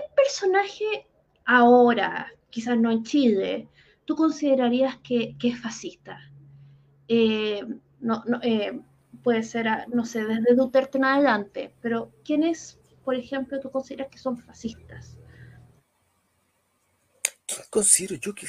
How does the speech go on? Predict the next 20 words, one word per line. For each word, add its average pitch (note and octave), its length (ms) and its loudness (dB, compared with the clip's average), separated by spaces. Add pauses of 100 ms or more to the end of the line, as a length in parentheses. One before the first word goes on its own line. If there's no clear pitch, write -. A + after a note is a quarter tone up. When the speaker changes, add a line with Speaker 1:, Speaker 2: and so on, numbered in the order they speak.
Speaker 2:
que F3+ 140 -16
sea - 320 0
fascista? - 880 0 (420)
Eh, A#2+ 760 -6 (840)
churra, C3+ 280 -2
veía C#3+ 380 2
un C3+ 80 0
poco D3+ 380 2
de, C3+ 400 -2
de B2+ 180 0
eso C#3+ 260 4
en, B2 640 -2 (1700)
en D3+ 140 2
el C#3+ 140 2
líder D3+ 200 4
del C#3+ 140 -2
partido D3 320 -2
Amanecer C#3 340 2
Dorado, A#2 600 4 (100)
eh, G2 400 -12